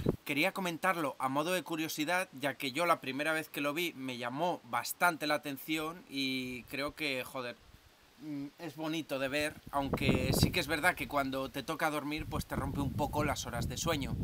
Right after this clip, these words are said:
Otro dato muy curioso sobre el Midsummer es que se consume muchísimo alcohol, y cuando digo muchísimo alcohol, digo cantidades, eh, bestiales. Un día como hoy, el Estado, que tiene el monopolio del alcohol, como ya he comentado en otros vídeos,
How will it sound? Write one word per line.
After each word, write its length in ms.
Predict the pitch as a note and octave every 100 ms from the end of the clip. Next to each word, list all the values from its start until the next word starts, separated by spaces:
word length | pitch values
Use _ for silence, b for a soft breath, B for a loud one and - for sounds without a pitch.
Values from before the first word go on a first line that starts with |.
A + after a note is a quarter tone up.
| - _
Otro 280 | F#3+ G#3 A#3+
dato 200 | A3+ G#3+
muy 140 | G3
curioso 440 | D3+ F3 G3 G3 -
sobre 260 | C#3 B2+
el 60 | C3
Midsummer 680 | D#3 D#3+ G3 F3+ F#3 A3 -
es 120 | E3 E3
que 140 | G3
se 180 | - F#3
consume 440 | E3+ D#3+ F3 F#3+
muchísimo 680 | F3+ D#3 - A#3+ A#3 G3+ D#3+
alcohol, 500 | C3+ F#3 F3+ A#2+ - -
y 120 | D3
cuando 260 | D3 C3+ C3+
digo 220 | D#3 F#3+
muchísimo 640 | E3 C3 - F3 F3 F3
alcohol, 320 | D#3+ D#3+ F3+
digo 380 | E3 E3 G3+ G3+ B B B -
cantidades, 880 | D3 C#3 C3+ D3+ F#3 F#3+ - - -
eh, 240 | C#3 B2
bestiales. 960 | A#2 B2 B2+ - D3 E3+ B2+ A#2 - - B B B B _
Un 160 | F3 F#3+
día 160 | G#3+
como 260 | F3 D3+ D3
hoy, 240 | G#3 A#3 -
el 140 | C#3+
Estado, 540 | C3+ - G#3 G#3 B2 - -
que 120 | - A#2+
tiene 260 | D3+ D3
el 60 | C3+
monopolio 520 | B2+ A#2+ A2+ C3+ C3+
del 140 | C3
alcohol, 380 | B2+ A#2+ G3+ F#3+
como 180 | A#2+ A#2
ya 140 | B2
he 40 | C3+
comentado 460 | C#3 C3 B2+ B2+
en 80 | B2+
otros 260 | B2+ B2 A#2+
vídeos, 460 | F3+ F3 G3+ G3+